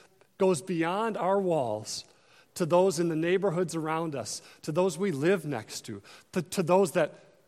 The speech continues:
might not be like us outwardly, but who need Jesus just as much as we do.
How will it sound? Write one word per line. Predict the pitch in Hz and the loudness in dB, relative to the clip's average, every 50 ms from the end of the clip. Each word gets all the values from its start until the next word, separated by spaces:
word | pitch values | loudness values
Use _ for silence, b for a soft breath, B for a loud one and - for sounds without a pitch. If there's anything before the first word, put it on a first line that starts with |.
| _ _ _ - | _ _ _ -4
might | 151 175 202 190 | -2 -2 -2 -2
not | 180 170 165 - - - | -2 -4 -6 -8 -10 -8
be | - 196 214 208 | -4 -2 -2 0
like | 151 127 127 160 175 196 190 - | 0 0 0 0 0 -2 -2 -2
us | 180 135 104 - - - - - - - | -2 -2 -2 -4 -6 -8 -8 -8 -4 -2
outwardly, | 151 175 196 180 139 98 107 92 90 92 98 - _ _ _ _ _ _ _ _ _ _ _ _ _ _ | -2 -2 -2 -2 -6 -8 -8 -10 -12 -14 -16 -18 _ _ _ _ _ _ _ _ _ _ _ _ _ _
but | - 160 147 | -4 -2 -2
who | 160 165 | 0 0
need | 156 147 170 185 185 135 | 0 2 2 0 0 -2
Jesus | 110 135 175 180 143 139 139 117 - - - - - - | -2 -2 -2 -2 0 0 -2 -2 -4 -8 -14 -20 -18 -10
just | - 170 156 - - | -6 -6 -4 -2 -4
as | 123 113 | -4 -2
much | 135 151 147 - | -2 -4 -2 -2
as | 131 120 110 | -6 -8 -8
we | 110 117 131 135 123 | -8 -8 -8 -8 -8
do. | 98 90 80 | -10 -12 -14